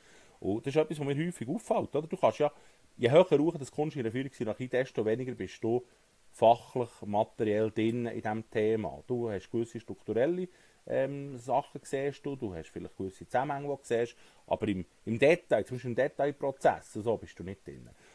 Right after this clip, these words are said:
Und dort ist nicht viel Fachwissen vorhanden, und häufig eben, vielleicht eben nicht strukturiert und wird nicht abgeholt. Und das ist für sicher eine wichtige Komponente, dass man dort im Prinzip die Leute ernst nimmt und dort auch, auch quasi hilft, ein bisschen mit strukturierten Gesprächen und Vorgehen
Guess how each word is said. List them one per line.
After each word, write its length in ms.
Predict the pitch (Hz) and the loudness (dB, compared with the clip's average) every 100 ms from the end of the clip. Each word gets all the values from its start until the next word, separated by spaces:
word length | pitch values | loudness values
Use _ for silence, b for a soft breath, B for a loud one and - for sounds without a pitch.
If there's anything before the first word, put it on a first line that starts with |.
| b | b
Und 140 | - 110 | -4 6
dort 260 | 160 - | 6 6
ist 80 | 120 | 0
nicht 140 | 160 - | -6 -2
viel 220 | 165 170 | 0 0
Fachwissen 500 | - - 170 170 147 | 0 0 -2 -6 -4
vorhanden, 360 | 120 117 151 | 0 0 0
und 140 | 113 123 | -4 -4
häufig 280 | 165 160 123 | -6 -6 -4
eben, 200 | - - b b b _ _ _ - | -2 -4 b b b _ _ _ -4
vielleicht 260 | 143 120 | 0 2
eben 180 | 123 117 | 2 2
nicht 160 | 131 - | -2 -6
strukturiert 640 | 113 101 - 113 143 - | -8 -6 -4 -2 -4 -4
und 60 | 98 | -4
wird 140 | 95 | -2
nicht 120 | 113 | 0
abgeholt. 580 | 110 131 - 113 120 - | 2 0 0 0 0 -2
Und 100 | 101 | -8
das 140 | 123 131 | -8 -8
ist 100 | - | -10
für 120 | 117 | -8
sicher 260 | 131 127 113 | -6 -4 -2
eine 80 | 107 | -2
wichtige 340 | 117 - 120 | -4 -6 -12
Komponente, 680 | - 104 104 113 98 80 - | -6 -6 -4 -4 -6 -6 -10
dass 100 | 82 | -12
man 100 | 92 | -8
dort 260 | 92 113 - b b b b _ | -2 -2 -2 b b b b _
im 140 | 98 92 | -12 -12
Prinzip 360 | 90 - 110 | -10 -8 -6
die 80 | 113 | -6
Leute 180 | 107 - | -4 0
ernst 360 | 117 160 165 180 | 0 -2 -8 -12
nimmt 400 | 160 170 - 95 | -10 -12 -14 -10
und 220 | 98 95 | -8 -4
dort 360 | 101 104 - | -4 -6 -4
auch, 260 | 104 104 - | -2 -2 -2
auch 300 | 87 95 110 | -4 -6 -6
quasi 380 | - 101 110 107 | -2 -2 -2 -8
hilft, 340 | 95 98 92 | -6 -8 -8
ein 40 | - | -10
bisschen 200 | - 107 | -8 -8
mit 100 | 95 | -8
strukturierten 720 | - 90 - 98 110 - - | -10 -10 -6 -4 -4 -6 -12
Gesprächen 380 | - 104 110 - | -4 0 0 -4
und 80 | - | -6
Vorgehen 540 | 101 113 - 107 107 | -4 -4 -2 0 0